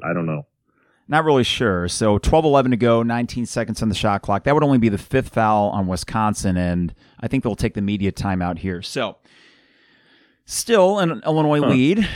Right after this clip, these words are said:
Speaker 2: Uh, well, let's look at this. Okay, so this is an inbound to Grandison. Curbelo makes the cut.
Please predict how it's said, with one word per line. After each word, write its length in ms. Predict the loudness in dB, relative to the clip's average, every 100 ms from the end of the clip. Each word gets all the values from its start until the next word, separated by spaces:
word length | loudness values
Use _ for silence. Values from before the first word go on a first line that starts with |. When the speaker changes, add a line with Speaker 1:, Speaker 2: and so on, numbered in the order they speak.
| -12 -6
Speaker 2:
Uh, 120 | -4
well, 100 | -2 0
let's 180 | 0
look 100 | -2
at 60 | -2
this. 160 | -4 -2
Okay, 180 | 0 0
so 140 | 0
this 120 | -2
is 40 | 0
an 80 | 0
inbound 260 | 0 0 0
to 60 |
Grandison. 680 | -2 0 0 -2 -2 -4 -6 _ _ _
Curbelo 400 | -4 0 2 2
makes 240 | 0 -4 -6
the 100 | -8
cut. 500 | -2 0 0 -6